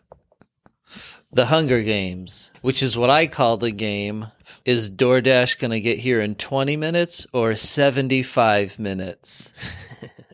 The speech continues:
So I just hate it when it does that. When it's, like, five o'clock and it says,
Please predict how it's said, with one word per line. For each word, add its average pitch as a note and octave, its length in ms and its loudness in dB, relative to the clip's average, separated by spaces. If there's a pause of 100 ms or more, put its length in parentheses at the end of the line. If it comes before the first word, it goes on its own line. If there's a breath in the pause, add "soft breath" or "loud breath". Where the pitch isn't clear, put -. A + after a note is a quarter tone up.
(120)
So - 160 0
I C3+ 40 4
just C3 220 2
hate C3+ 200 6
it C3 320 2
when B2+ 100 2
it - 240 -6
does - 320 -4
that. A2 320 0 (380 loud breath)
When A#2+ 140 2
it's, - 120 0
like, A#2+ 200 4
five G#2+ 320 2
o'clock G2+ 520 0
and G#2 80 -4
it G2 100 -4
says, G2 440 -2